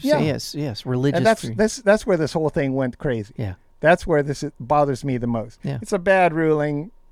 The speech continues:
Speaker 1: yeah. But what really is bad about it is it's equating corporations with people, and that's gonna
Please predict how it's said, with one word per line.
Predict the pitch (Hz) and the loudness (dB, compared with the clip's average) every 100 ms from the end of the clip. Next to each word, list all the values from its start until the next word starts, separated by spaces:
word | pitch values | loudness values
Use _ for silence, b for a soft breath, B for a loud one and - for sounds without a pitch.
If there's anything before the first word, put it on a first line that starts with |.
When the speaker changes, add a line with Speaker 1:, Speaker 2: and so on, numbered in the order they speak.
| - - - | -20 -20 -10
Speaker 1:
yeah. | 151 127 107 - - - - | -2 -2 -2 -8 -20 -16 -4
But | 135 | -4
what | 147 143 - - | 0 -4 -4 -6
really | 165 185 151 | 2 2 2
is | 127 | 0
bad | 127 127 127 | 0 0 0
about | 113 120 117 | -2 -2 -2
it | 120 | -4
is | 135 123 120 | -6 -6 -6
it's | 123 - - - - | -10 -12 -20 -20 -20
equating | 147 - 185 143 139 127 - | -10 2 2 4 0 -4 -2
corporations | 151 127 139 127 117 127 113 - - | -2 -2 -2 -4 -4 -8 -10 -16 -10
with | 131 113 - | -8 -8 -6
people, | - 190 165 147 | -4 -2 0 0
and | 143 139 | -2 -2
that's | 160 - | -2 -2
gonna | 156 135 120 | -4 -2 -4